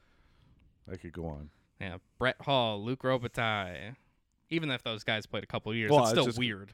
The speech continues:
Speaker 1: Yeah.
Speaker 2: Wait, were you saying, like, specifically last year?
Speaker 1: No, no.
Speaker 2: Oh, okay.
Speaker 1: Just, yeah, no, it just in years past where it's almost like they, that's where they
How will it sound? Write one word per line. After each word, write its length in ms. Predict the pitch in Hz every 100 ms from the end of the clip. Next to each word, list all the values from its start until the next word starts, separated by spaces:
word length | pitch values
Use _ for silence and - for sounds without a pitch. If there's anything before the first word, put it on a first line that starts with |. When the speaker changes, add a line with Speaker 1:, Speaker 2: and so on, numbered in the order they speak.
| _
Speaker 1:
Yeah. 180 | 107 82 - _ _ _ - - _
Speaker 2:
Wait, 220 | 139 120 107
were 120 | 113
you 80 | 120
saying, 220 | 131 117
like, 140 | 104
specifically 680 | - 107 127 117 117 123 120
last 440 | 95 101 117 -
year? 320 | 110 143 190 170 _
Speaker 1:
No, 140 | 147 147
no. 180 | 95 - -
Speaker 2:
Oh, 100 | 107
okay. 100 | - 107
Speaker 1:
Just, 220 | - - _ -
yeah, 220 | 120 95
no, 220 | 98 95 92
it 140 | 92
just 260 | - 98 -
in 140 | 92
years 300 | 101 92 87
past 500 | - 101 90 87 -
where 300 | 85 82 82 - _ _ _ _ _ _ _ _ _
it's 180 | 104 92
almost 340 | 104 92 87 92
like 180 | 90 -
they, 240 | 87 85 -
that's 220 | 90 90 -
where 120 | 98
they 240 | 90 90